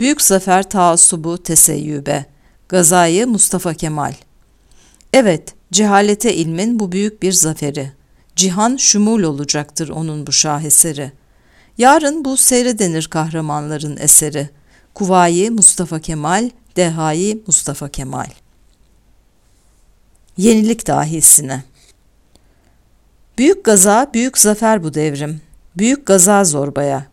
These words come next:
büyük zafer yobazlığa ve tembelliğe. Mustafa Kemal'in gazası. Evet,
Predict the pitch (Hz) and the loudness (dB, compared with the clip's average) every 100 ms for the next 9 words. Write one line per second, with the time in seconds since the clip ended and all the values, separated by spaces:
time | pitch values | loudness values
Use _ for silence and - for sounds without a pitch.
0 | 190 214 220 - 175 170 175 160 160 160 | -4 -2 0 0 0 2 2 2 -2 0
1 | 156 151 170 190 202 202 196 175 156 147 | 0 0 0 0 0 -2 -2 -2 -2 -4
2 | 143 143 139 - - 202 - 208 214 208 | -4 -4 -6 -8 -4 -2 0 -2 -4 -2
3 | 196 185 175 147 131 135 123 135 - 143 | -2 -2 -2 -2 -2 0 0 0 0 -2
4 | - _ _ _ _ 240 185 139 - | -12 _ _ _ _ 0 2 0 -6